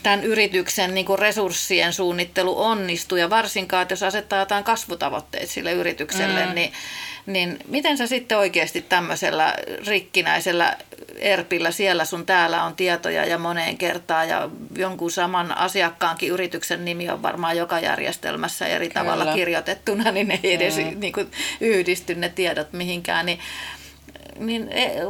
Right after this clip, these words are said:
Speaker 1: aika hankala asettaa jotain kasvutavoitteita ja seurata niitä, että mitä, mihin niitä, mihin sitten etenee tai mihin sun
Speaker 2: Mm.
Speaker 1: firman resurssit niinku riittäisi, mitä sä pystyisit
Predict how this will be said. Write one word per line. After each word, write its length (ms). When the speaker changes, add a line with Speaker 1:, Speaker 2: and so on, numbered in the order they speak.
Speaker 1:
aika 220
hankala 460
asettaa 520
jotain 300
kasvutavoitteita 840
ja 100
seurata 460
niitä, 320
että 120
mitä, 280
mihin 240
niitä, 240
mihin 320
sitten 360
etenee 420
tai 200
mihin 280
sun 120
Speaker 2:
Mm. 60
Speaker 1:
firman 360
resurssit 480
niinku 200
riittäisi, 440
mitä 160
sä 100
pystyisit 500